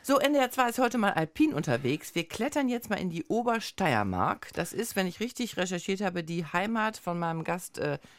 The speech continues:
Hans Siegel. So ein Bauernhof, keine Ampeln, äh, so an die hundert Nachbarn.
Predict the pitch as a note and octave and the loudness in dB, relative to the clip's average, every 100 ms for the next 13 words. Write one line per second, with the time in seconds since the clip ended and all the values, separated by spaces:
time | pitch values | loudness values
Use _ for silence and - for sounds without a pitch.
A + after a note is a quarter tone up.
0 | - F3 F#3+ - - C#3+ G3+ B3 D3 D3 | -2 0 0 -4 -8 -4 -2 0 2 2
1 | G#3+ - - - F3 F3+ A3+ C#4 C#4 D4 | 0 -4 -8 -4 0 2 2 0 -2 -4
2 | - - F#3+ F#3 - G3+ A#3 D4 C#4+ D4 | -4 -2 0 0 0 -2 0 -2 0 -2
3 | D4 - - _ G3 F#3 G3 - G#3 A3+ | -4 -8 -20 _ -2 0 -2 0 0 0
4 | G#3+ G3+ F#3+ A3 G#3+ G3 D3+ D#3+ - F#3+ | 0 0 0 0 0 0 0 0 0 0
5 | G3 B3 | 2 0